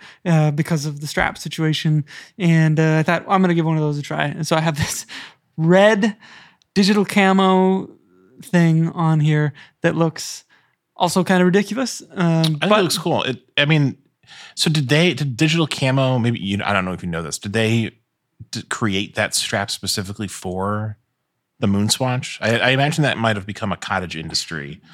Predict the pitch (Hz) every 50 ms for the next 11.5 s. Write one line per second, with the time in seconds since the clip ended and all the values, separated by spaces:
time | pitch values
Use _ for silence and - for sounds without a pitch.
0 | 190 180 180 185 202 208 - 113 101 - 98 - - 98 92 - - 98 90 85
1 | 85 85 85 80 - - - 92 87 80 80 82 82 82 82 82 87 90 78 76
2 | 76 78 - - - 226 240 233 220 254 269 285 269 220 220 180 160 156 156 160
3 | 156 165 165 175 190 202 208 208 202 208 175 185 190 190 185 180 165 170 175 208
4 | - - 285 - 330 320 226 - - 190 185 180 170 - - - - - - -
5 | - - 202 277 320 226 220 196 190 190 190 190 185 190 190 190 180 - - 185
6 | 175 180 180 170 170 165 156 - - _ - - - - 175 156 - 170 - -
7 | - - 160 - 156 156 - - - - - - - 101 98 95 - 170 160 151
8 | 156 147 151 - 147 - - 208 175 160 156 156 156 156 147 - - - 160 -
9 | - 165 170 170 160 151 180 160 175 165 165 - - 196 180 170 160 - - 175
10 | 165 151 147 - - - - - 175 160 151 160 - - 180 175 156 156 156 -
11 | - 165 - 160 165 160 160 156 151